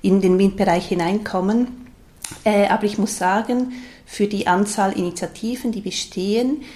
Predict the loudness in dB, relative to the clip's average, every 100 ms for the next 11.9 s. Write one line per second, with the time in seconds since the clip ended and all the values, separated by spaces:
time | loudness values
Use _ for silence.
0 | -20 -14 -4 0 2 0 -4 -12 -8 -6
1 | -4 -4 -6 -8 -6 -6 -4 -4 -4 -2
2 | -2 -2 -4 -4 -4 -6 -8 -6 -4 -4
3 | -6 -10 -6 -2 -2 -4 -6 -6 -6 -6
4 | -6 -8 -6 -6 -6 -8 -16 -20 -8 0
5 | 4 6 8 6 2 -2 -2 -4 -4 -4
6 | -4 -4 -4 -4 -10 -4 0 4 6 6
7 | 4 2 2 2 2 0 -4 -18 -10 0
8 | 2 4 4 2 2 2 2 0 0 0
9 | -2 -8 -20 -20 -8 -4 -4 -2 0 2
10 | 2 0 -2 -4 -4 -6 -6 -4 -2 0
11 | 0 -2 -6 -6 -6 -6 -4 -4 -6